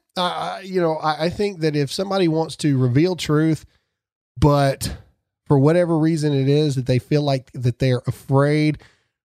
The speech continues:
for their own names, for the sake of their family, uh, and all this other stuff, um, I don't have a problem with it. See, that's the biggest thing that I think that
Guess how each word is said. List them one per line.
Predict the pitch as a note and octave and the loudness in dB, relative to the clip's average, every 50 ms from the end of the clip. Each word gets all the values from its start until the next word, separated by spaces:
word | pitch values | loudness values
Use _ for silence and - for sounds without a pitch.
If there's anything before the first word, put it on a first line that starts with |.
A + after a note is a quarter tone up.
| _ | _
for | - D#3 D3 | 2 2 2
their | C3+ B2+ C3+ C3 - _ - | 4 2 0 0 -2 _ 0
own | - C3+ C#3 C#3 D3 D#3+ E3+ E3+ E3+ D3 - - _ _ _ _ _ - | 2 4 4 4 4 2 2 0 0 -2 -4 -6 _ _ _ _ _ -4
names, | B2+ C3 C#3+ D3 D3+ D#3 D#3 D#3 D#3 D3+ C3+ | -2 0 2 2 2 2 2 2 0 -2 -4
for | - - - B2 | -6 -4 -2 -2
the | A2 G#2+ | -2 -2
sake | - - C3+ A#2+ A2+ | -2 -2 -2 -2 -2
of | A#2 | -2
their | A2 A2+ G#2+ | -4 -4 -6
family, | - - - D3+ D3 D#3 E3+ F3+ F3+ F3+ F3+ F3+ F3+ F3+ F3 - _ _ _ _ _ _ _ _ _ - | -6 -4 -2 0 0 0 0 0 0 0 0 0 -2 -4 -6 -10 _ _ _ _ _ _ _ _ _ -4
uh, | C3+ C3 C3 B2+ B2 B2 | -2 0 0 0 0 -2
and | B2+ B2+ | 0 0
all | C3+ C#3+ C#3+ | 0 0 0
this | C3+ B2+ - F3 | 0 -2 -2 -4
other | F3+ A3 G3 | -4 -4 -4
stuff, | - - - C#3+ C3+ C3+ C3 - - - _ - - | -4 0 0 2 2 2 0 -2 -6 -14 _ -8 -4
um, | C#3+ C#3 C#3 C3+ C3+ C3 B2+ B2+ B2 A#2+ A2 - _ _ _ _ _ - | -2 0 0 2 2 0 0 -2 -4 -6 -10 -14 _ _ _ _ _ -6
I | - F3 | -4 -2
don't | A3+ C#4 C4+ | 0 0 -2
have | B3+ A#3+ | -2 -4
a | G#3+ | -6
problem | F3 - B3 A3+ G#3 E3+ | -4 -2 -2 0 2 2
with | C3+ A#2 | 2 0
it. | G2 - - - _ - | 0 -4 -14 -20 _ -4
See, | - - C#4+ | 2 2 4
that's | C4+ C#4+ D4+ D#4+ - - | 4 4 0 0 -4 -2
the | - D4+ | -2 -2
biggest | A#3+ G#3 A3+ G3 G3+ F#3 - - | 0 0 -2 0 0 -2 -2 0
thing | - F3+ E3 D#3+ D#3 D3+ C#3+ | 0 2 2 2 2 0 0
that | C3+ C#3 C#3 | 0 -2 -2
I | - C#3+ C#3+ | 0 0 -2
think | C3+ - - D3+ D3 C#3+ D3 D3 - | -2 -2 0 0 2 2 0 -2 -4
that | C3+ A#2+ C3 B2+ B2 B2 A#2+ B2+ - - - | -4 0 2 2 2 2 2 0 -2 -6 -10